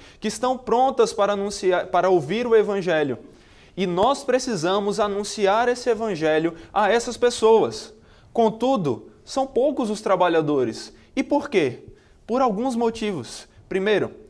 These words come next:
nós sabemos que os eleitos, aqueles que foram chamados,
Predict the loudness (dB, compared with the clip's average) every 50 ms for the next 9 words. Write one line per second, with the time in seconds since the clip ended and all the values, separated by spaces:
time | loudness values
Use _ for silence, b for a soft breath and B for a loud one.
0 | b b b -4 -2 -2 0 -2 0 0 0 -2 -2 -2 -4 -4 -6 -12 -8 -6
1 | -6 -4 -6 -8 b b b b b b b -4 -4 -2 0 2 2 4 4 4
2 | 2 2 0 -2 -4 0 0 0 0 2 0 0 0 -2 -6 -6 -8 -8 -4 -2
3 | 0 0 0 0 -2 -4 -4 -6 -4 0 2 2 2 2 2 2 -2 -2 -4 -10